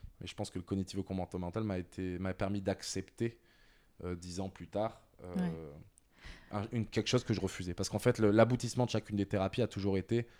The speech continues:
Speaker 1: un choix que le thérapeute m'a donné en me disant, « Mais en fait, euh, ça fait partie de vous.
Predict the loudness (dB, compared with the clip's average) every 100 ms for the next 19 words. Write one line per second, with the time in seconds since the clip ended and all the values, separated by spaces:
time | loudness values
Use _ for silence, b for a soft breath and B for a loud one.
0 | B B -4 -2 2 4 4 2 0 0
1 | 0 0 -2 0 -2 -4 _ -8 -6 0
2 | 0 0 b b b b b _ _ -4
3 | -4 -2 -2 0 0 -2 -6 -4 -6 -6
4 | -6 -2 -2